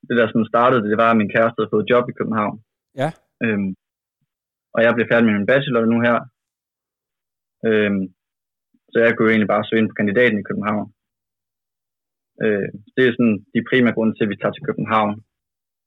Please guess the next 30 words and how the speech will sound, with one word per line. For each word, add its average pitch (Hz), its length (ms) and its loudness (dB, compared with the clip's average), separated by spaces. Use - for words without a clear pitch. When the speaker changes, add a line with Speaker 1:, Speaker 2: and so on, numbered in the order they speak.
Speaker 2:
Og, 131 60 0
og, 127 60 -8
og, 151 120 2
Speaker 1:
Øh. 147 100 0
Speaker 2:
og, 143 140 0
og 147 80 0
så 156 80 0
er 160 80 0
det 143 120 -6
selvfølgelig 180 320 -2
Roskilde, 156 400 -2
du 139 100 -4
mener, 139 160 -2
fordi 143 160 -6
at, - 60 -16
at 123 60 -8
i - 20 -12
din 151 200 -4
verden, 143 220 -2
så 147 80 2
er, 120 80 0
øh, 117 200 -8
du 135 100 -8
ved, 143 160 2
hvis 123 140 -14
du 131 120 -8
kommer 131 200 0
sådan 131 220 -8
lidt, 160 160 -6
øh, 131 80 -8